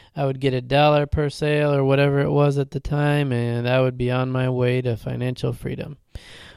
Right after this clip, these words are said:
Well, needless to say, I don't think I got a single click on any of those, and that site sat dormant with those links on there for maybe a year or two,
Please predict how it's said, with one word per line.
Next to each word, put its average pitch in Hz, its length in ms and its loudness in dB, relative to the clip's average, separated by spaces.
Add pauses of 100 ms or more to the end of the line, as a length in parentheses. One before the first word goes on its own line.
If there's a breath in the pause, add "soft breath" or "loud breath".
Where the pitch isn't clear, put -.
(120)
Well, 214 300 6
needless 196 440 4
to 160 80 -4
say, 156 340 2
I 156 60 4
don't 156 180 2
think 151 160 2
I 143 100 4
got 139 160 4
a 127 80 2
single 147 380 0
click 147 320 -2
on 131 180 0
any 151 380 0
of 135 180 0
those, 135 340 6
and 127 200 0
that 143 280 -4
site - 400 -2
sat 139 480 -8
dormant 151 540 2
with 131 220 -2
those 123 340 0
links 131 240 -6
on 127 160 -2
there 127 160 -4
for 123 180 -8
maybe 127 380 -4
a 120 80 -2
year 127 360 -2
or 127 40 -6
two, 131 400 -4